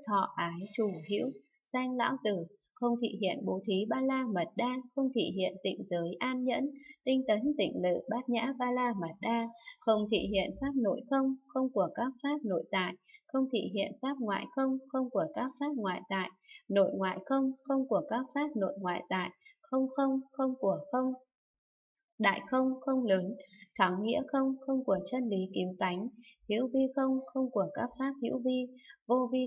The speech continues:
không, không của các pháp vô vi, tất cánh không, không tối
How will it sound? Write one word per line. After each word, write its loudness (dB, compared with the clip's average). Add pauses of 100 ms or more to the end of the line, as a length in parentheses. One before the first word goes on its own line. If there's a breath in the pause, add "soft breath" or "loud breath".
không, 2 (100)
không 0
của 2
các -2 (120)
pháp -2
vô 0
vi, 2 (380 loud breath)
tất 0
cánh 2
không, 2 (160)
không 0
tối 2